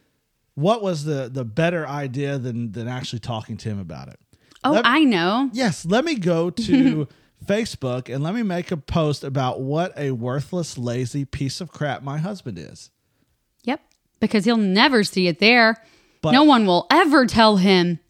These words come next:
Speaker 1: And as bad as that is, when you went through and you read the comments
Speaker 2: My blood started boiling.
Speaker 1: of all the other women who are just, one, piling on him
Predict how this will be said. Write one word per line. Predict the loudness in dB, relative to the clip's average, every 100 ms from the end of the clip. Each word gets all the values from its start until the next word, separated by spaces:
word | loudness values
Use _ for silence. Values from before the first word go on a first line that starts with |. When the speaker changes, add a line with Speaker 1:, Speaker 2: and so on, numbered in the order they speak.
| _
Speaker 1:
And | -10 -8
as | -6 -6
bad | -4 -2 -2 -2
as | -4
that | -2 -4 -4
is, | -8 -8 -10 -12 -18 _ _ _ _
when | -8 -4
you | -2 -2
went | -4 -6
through | -6 -6
and | -6
you | -6 -6
read | -6 -6 -8
the | -10
comments | -8 -8 -8 -12 -16 -12
Speaker 2:
My | -8 -4 0 0
blood | 2 0 -2
started | -2 -2 -2
boiling. | 0 0 0 0 0
Speaker 1:
of | -2 -6
all | -6 -2 -2 -2 -4
the | -4 -4 -4
other | -6 -6 -6 -4 -4 -6 -10 -10
women | -6 -4 -4 -4
who | -4 -4
are | -4
just, | -4 -6 -10 _ _
one, | -4 -2 -2 -2
piling | -4 -2 0 0 -2 -2
on | -4 -4
him | -4 -2 -4 -4 -6